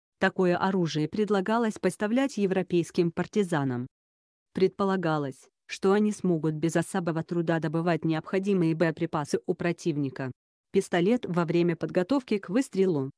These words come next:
нижняя крышка снята, патроны извлечены, курок повернут в сторону, затвор поднят.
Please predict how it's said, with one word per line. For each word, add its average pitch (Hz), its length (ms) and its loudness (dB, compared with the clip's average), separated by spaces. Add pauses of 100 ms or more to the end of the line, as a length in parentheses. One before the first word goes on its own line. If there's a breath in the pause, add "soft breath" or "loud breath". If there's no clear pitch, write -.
(140)
нижняя 170 500 4
крышка 240 460 2
снята, 185 500 0 (220)
патроны 220 560 4
извлечены, 180 680 2 (220)
курок 220 400 2
повернут 190 500 2
в - 80 -18
сторону, 135 560 -2 (160)
затвор 202 480 2
поднят. 147 520 -2